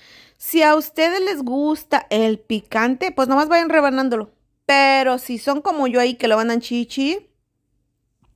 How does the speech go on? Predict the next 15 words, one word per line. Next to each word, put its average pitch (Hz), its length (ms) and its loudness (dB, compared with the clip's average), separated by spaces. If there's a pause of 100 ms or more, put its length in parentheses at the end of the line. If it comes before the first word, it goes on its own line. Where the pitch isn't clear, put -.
(500)
lo 277 280 4
pueden 269 320 2
quitar, 254 420 0
digo 254 220 -2
yo, 247 200 0
lo 247 220 -2
picante. 190 460 -6
Ahí 202 100 0
le 247 140 -2
pueden 247 340 0
ir, 233 220 -2
ahí 247 240 0
a 285 80 2
su 339 160 -2
gusto. 202 440 -6